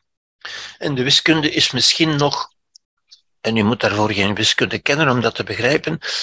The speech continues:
wiskunde is misschien nog het beste model. Ja? Want we doen, we, wat doen we in de wiskunde? Wel, we zetten dat beeld, dat idee, om, we transformeren dat opnieuw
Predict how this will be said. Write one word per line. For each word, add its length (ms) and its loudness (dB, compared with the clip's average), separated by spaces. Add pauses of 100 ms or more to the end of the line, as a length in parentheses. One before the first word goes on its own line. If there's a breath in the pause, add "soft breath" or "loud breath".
(220 loud breath)
wiskunde 540 2
is 160 0
misschien 300 4
nog 120 4
het 120 -4
beste 460 0 (140)
model. 580 0 (160)
Ja? 280 -8 (560 loud breath)
Want 220 0
we 120 2
doen, 240 6
we, 200 2
wat 200 0
doen 160 2
we 140 2
in 140 2
de 100 2
wiskunde? 560 0 (360 loud breath)
Wel, 260 0
we 140 0
zetten 580 2
dat 280 -2
beeld, 600 0 (1000)
dat 200 -8
idee, 600 0 (960 loud breath)
om, 380 6 (200)
we 140 -2
transformeren 840 0
dat 200 -2
opnieuw 460 0